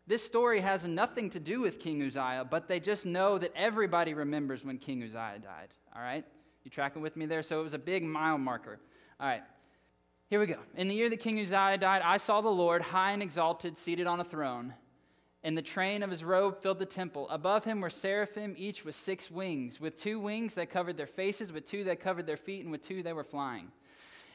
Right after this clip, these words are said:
And they were calling to one another, 'Holy, holy, holy is the Lord Almighty. The whole earth is full of his glory.' At the sound of the, their voices, the doorposts and threshold shook, and the temple filled with smoke."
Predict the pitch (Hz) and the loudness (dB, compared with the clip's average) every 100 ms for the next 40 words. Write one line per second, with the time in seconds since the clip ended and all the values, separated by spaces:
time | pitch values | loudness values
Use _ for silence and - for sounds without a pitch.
0 | - 170 185 202 190 - 208 214 208 190 | -4 2 4 4 2 4 4 4 0 0
1 | 190 196 190 185 185 196 - 202 214 220 | 0 0 2 0 2 2 4 4 6 4
2 | 196 208 202 190 196 196 196 190 185 180 | 2 2 2 0 2 2 4 2 0 -2
3 | 165 180 185 196 160 135 135 180 185 - | 0 2 4 2 2 -2 -2 -6 -10 -18
4 | _ _ _ 143 180 196 175 190 170 - | _ _ _ -2 2 4 4 0 -2 -8
5 | 180 175 170 156 - 143 123 120 165 175 | -4 -4 -4 -8 -6 -4 -4 -4 -6 -4
6 | - 190 208 214 196 180 185 180 180 196 | 0 2 2 0 -2 -2 0 0 0 0
7 | 202 196 - 151 180 190 190 190 190 - | -2 -8 -8 -4 0 0 0 0 0 -6
8 | 156 170 175 175 185 180 - 151 147 - | -8 -2 -2 -2 -4 -4 -6 -6 -6 -8
9 | 156 143 139 180 180 139 127 123 117 123 | -8 -8 -6 -8 -8 -6 -6 -8 -12 -14
10 | - 135 101 90 | -10 -8 -8 -12